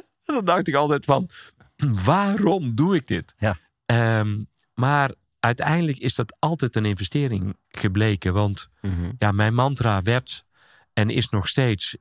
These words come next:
Speaker 1: "Ja, ik ben bang, dus ik doe het toch."
Speaker 2: Hm.
Speaker 1: Juist om die weerstand te, te onderzoeken.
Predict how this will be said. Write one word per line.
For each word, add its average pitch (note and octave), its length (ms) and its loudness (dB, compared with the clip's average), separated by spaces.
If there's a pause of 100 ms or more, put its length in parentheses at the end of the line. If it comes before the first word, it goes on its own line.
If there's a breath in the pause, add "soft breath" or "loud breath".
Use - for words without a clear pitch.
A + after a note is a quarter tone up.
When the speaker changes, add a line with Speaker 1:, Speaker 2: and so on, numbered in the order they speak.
Speaker 1:
"Ja, G#2 260 0
ik G#2+ 180 -2
ben G#2 220 0
bang, A#2 320 2
dus A#2 160 2
ik G#2+ 120 -2
doe G#2 160 0
het F#2+ 100 -2
toch." B2 340 -2 (160 loud breath)
Speaker 2:
Hm. F#2+ 140 -4 (140)
Speaker 1:
Juist A#2+ 460 0
om G#2+ 120 -2
die G2+ 120 0
weerstand G#2+ 460 -2
te, - 160 -8 (160)
te G#2+ 140 -2
onderzoeken. F#2 680 -2